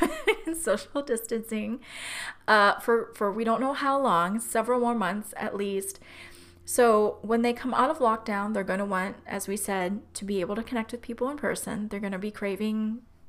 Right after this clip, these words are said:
those relationships in that in-person time. They're gonna be craving events where they have that more relaxed atmosphere,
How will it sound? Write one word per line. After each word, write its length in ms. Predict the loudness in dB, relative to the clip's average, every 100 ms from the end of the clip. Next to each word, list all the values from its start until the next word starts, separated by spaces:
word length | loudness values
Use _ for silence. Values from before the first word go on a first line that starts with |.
| -12 -6
those 400 | -2 0 0 -2
relationships 800 | 0 0 -2 -6 -4 -4 -4 -6
in 60 |
that 120 | -6
in-person 420 | -6 -8 -8 -10 -10
time. 360 | -10 -8 -8 -10 -18 -18 -18 -12 0
They're 140 | 2
gonna 160 | 4 2
be 120 | 0
craving 460 | 0 2 4 2 0
events 480 | 0 -2 -4 -6
where 140 | -4 -4
they 100 | -4
have 300 | -2 -2 0
that 160 | -2
more 180 | -2 -2
relaxed 460 | -2 -2 -2 -4 -8 -4
atmosphere, 800 | -4 -6 -10 -8 -4 -4 -6